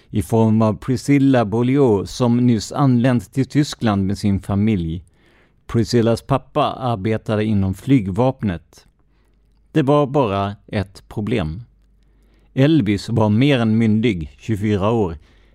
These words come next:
men det var inte Priscilla som bara var fjorton. Men det gjorde ingenting. Elvis kunde vänta. När hans tjänstgöring i Västtyskland var till ända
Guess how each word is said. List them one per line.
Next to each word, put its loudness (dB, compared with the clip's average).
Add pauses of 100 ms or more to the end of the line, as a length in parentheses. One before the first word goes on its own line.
men 0
det -2
var 2
inte 2
Priscilla 0
som 0
bara 0
var -6
fjorton. -2 (1040)
Men 2 (120)
det 2
gjorde 2
ingenting. 0 (380)
Elvis 2
kunde 2
vänta. -2 (1300)
När 2
hans 2
tjänstgöring 2
i 2
Västtyskland 0
var 0
till -4
ända 0